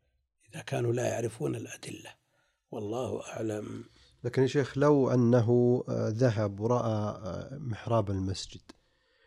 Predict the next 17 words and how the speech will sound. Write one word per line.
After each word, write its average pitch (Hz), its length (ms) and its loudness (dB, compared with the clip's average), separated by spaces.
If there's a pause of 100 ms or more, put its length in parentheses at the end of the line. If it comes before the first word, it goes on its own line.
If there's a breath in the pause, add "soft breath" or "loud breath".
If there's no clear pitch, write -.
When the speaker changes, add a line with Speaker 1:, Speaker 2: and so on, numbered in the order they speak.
(400)
Speaker 2:
وتأكد 92 1040 -2
من 90 360 -2
جهته 90 580 -6
بهذا 82 840 -6
النظر، 95 440 -2 (480 soft breath)
ثم 156 200 4
رأى، 151 200 4
عاد 123 300 2
إلى 101 260 2
بيته، 98 560 -2 (360)
آه، - 160 -14
لكنه 120 420 0
عندما 127 400 4
عاد 123 220 -2
إلى 113 180 0
بيته 135 320 -4
أخطأ - 440 -2